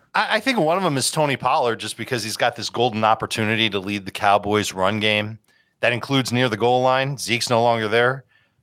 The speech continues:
Um, Zeke had twelve touchdowns last year. So theoretically, that number's up for grabs. I don't think Pollard gets all those touchdowns. He might not even get half of them.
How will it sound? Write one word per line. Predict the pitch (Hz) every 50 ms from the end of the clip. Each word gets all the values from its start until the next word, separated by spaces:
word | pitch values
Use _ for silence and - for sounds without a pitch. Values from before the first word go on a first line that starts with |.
| _ _
Um, | 87 92 90 90 87 85 82 82 82 80 80 80 76 76 76
Zeke | - 101 113 107
had | 110 107 101
twelve | - 104 107 117 -
touchdowns | - 120 117 - - - 85 80 78 -
last | 85 80 73 - - -
year. | 82 71 73 - - - - _ _
So | - - - 90 82 80 76
theoretically, | - - - 131 120 113 110 110 107 110 107 - 120 113 110 113
that | 110 92 85 95 95 104 -
number's | 107 104 101 95 104 98 85
up | 113 101 -
for | - - 90
grabs. | 90 101 107 107 113 117 117 117 - - - _ _ _ _ _ _ _ -
I | - 104
don't | 107 101
think | 92 113 - - - _ _ _
Pollard | - 113 107 107 107 101
gets | 92 101 90 -
all | - 107 101 110 113
those | 110 117 117 - -
touchdowns. | - 120 113 - - - 123 127 131 131 135 127 - -
He | - 95
might | 107 110 113 117
not | 117 117 120 120
even | 117 117
get | 117 117
half | 110 120 120 135 135 -
of | 101 87
them. | 87 85 87 -